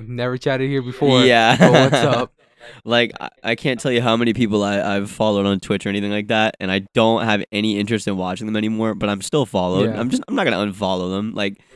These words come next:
Speaker 2: they were something important to me for a, a brief period of time, so I'll keep that follow. Like, that's the least I can
Speaker 1: The
Speaker 2: do,
Speaker 1: only,
Speaker 2: really.
Speaker 1: the only place I unfollow people is Twitter because my timeline was too hectic.
Speaker 2: Oh, yeah. <laughs>
Speaker 1: So I have two Twitter accounts. I have one that I've had since the sixth grade,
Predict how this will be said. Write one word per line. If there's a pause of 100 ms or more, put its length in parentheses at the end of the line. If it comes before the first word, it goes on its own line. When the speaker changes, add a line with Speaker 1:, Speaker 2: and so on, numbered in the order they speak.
(160)
Speaker 2:
they
were
something
important
to
me
for
a,
a
brief
period
of
time,
so
I'll
keep
that
follow.
Like,
that's
the
least
I
can
Speaker 1:
The
Speaker 2:
do,
Speaker 1:
only,
Speaker 2:
really.
Speaker 1:
the
only
place
I
unfollow
people
is
Twitter
because
my
timeline
was (360)
too
hectic.
Speaker 2:
Oh,
yeah.
<laughs>
Speaker 1:
So
I
have
two
Twitter
accounts.
I
have
one
that
I've
had
since
the
sixth
grade,